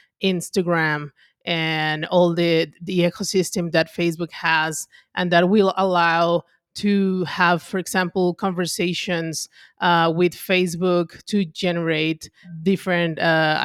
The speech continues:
ideas, content in terms of marketing for us, at least for us to do always on content, creative campaigns, and that we think of how to integrate this in our day-to-day basis.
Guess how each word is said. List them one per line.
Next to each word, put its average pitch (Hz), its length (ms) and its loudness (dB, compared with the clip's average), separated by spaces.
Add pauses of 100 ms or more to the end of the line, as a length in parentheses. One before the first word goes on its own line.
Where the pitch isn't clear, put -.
(100)
ideas, 170 540 2
content 165 920 -4
in 180 100 -4
terms 175 220 -6
of 170 140 0
marketing 170 520 0
for 175 220 0
us, 165 280 4
at 165 140 0
least 170 420 2 (300)
for 208 140 6
us 185 140 6
to 190 80 4
do 202 500 6 (500)
always 185 420 4
on 196 200 2
content, 180 640 -2
creative 185 400 -2
campaigns, 175 680 -4
and 170 360 -4
that 175 180 2
we 175 120 2
think 175 480 -4 (180)
of 170 300 2
how 175 340 0 (140)
to 170 340 0 (340)
integrate 180 640 2
this 175 180 0
in 180 140 0
our 180 100 2
day-to-day 170 380 0
basis. 180 720 2